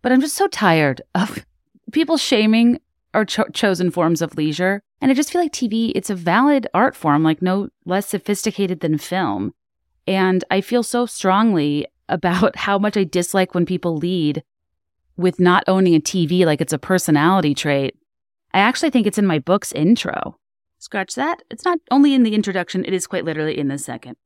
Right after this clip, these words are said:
paragraph. Now, the person speaking was Jay Shetty.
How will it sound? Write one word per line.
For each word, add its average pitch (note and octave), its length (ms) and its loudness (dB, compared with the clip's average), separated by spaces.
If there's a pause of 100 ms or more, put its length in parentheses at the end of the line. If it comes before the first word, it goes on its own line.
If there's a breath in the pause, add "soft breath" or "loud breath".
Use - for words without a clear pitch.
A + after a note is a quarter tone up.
(160)
paragraph. G3 580 -8
Now, G#3+ 280 -4 (180)
the A3 120 -4
person C#4+ 300 2
speaking F3+ 380 -4
was D#3 180 -2
Jay D3+ 220 0
Shetty. G#2+ 460 -6